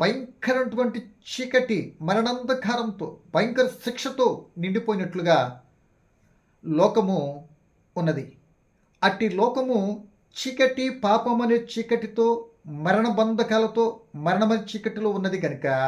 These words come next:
అదే చీకటిలోనే రక్షణ విమోచన కార్యము ప్రారంభమైనది.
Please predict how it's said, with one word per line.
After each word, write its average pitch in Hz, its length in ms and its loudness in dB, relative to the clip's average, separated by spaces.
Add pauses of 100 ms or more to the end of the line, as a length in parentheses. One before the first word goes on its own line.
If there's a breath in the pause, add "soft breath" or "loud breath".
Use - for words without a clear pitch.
(920)
అదే 254 400 6
చీకటిలోనే 254 1500 4 (1040)
రక్షణ 254 640 2
విమోచన 254 580 0
కార్యము 233 720 2 (260)
ప్రారంభమైనది. 190 960 2